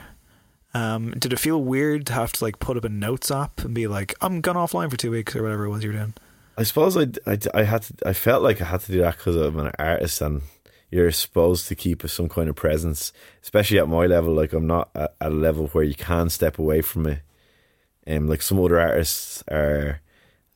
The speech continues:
Speaker 2: at a level where they, their profile is high enough, or it's going to be high enough, that they can step away whenever they want, and someone else might take it over for them and do the bits that need to be done. I just felt I needed to, yeah, explain why, why I did that. Um, and I,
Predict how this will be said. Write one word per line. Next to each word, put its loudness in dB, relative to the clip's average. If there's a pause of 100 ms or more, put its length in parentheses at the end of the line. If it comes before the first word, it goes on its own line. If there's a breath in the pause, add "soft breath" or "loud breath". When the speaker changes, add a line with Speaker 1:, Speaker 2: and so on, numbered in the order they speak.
(100)
Speaker 2:
at 2
a 2
level 2
where 2
they, 2
their -2
profile 2
is 2
high 2
enough, -2
or 2
it's -6
going 2
to -4
be 2
high 0
enough, -2 (540 soft breath)
that -2 (100)
they 4
can -4
step 0
away 2
whenever 0
they -2
want, -4
and -6 (120)
someone -4
else -4
might -4
take -2
it -6
over -4
for -10
them -8
and -6
do 0
the -2
bits -2
that -6
need -2
to -10
be -4
done. 0 (800 soft breath)
I 2
just 0
felt 2
I 4
needed -2
to, 0
yeah, 2
explain -4
why, -2
why -4 (240)
I -10
did -6
that. -4 (920)
Um, -14
and 0
I, 0